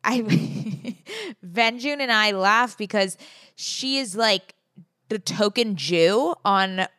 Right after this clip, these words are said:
Obey Fitness. So, you know, they always like to do themed holiday workouts,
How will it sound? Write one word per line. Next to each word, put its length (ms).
Obey 320
Fitness. 680
So, 400
you 100
know, 120
they 100
always 220
like 140
to 60
do 160
themed 400
holiday 760
workouts, 680